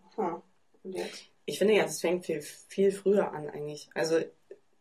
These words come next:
Speaker 2: so die ersten, das ist jetzt schon echt lange her, ne, weil ich schon relativ lange, relativ maskulin rumlaufe und zumindest relativ lange schon auf der Straße auf so einen ersten flüchtigen Blick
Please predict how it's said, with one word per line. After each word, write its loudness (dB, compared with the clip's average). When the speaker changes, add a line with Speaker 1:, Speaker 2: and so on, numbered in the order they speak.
Speaker 2:
so -2
die 0
ersten, 4
das -6
ist -2
jetzt -4
schon -6
echt -10
lange -2
her, -6
ne, -6
weil -4
ich -8
schon -12
relativ -8
lange, -2
relativ -10
maskulin -10
rumlaufe -2
und 0
zumindest 0
relativ -4
lange 2
schon 2
auf -4
der 2
Straße -2
auf 0
so -8
einen -8
ersten -4
flüchtigen -10
Blick -10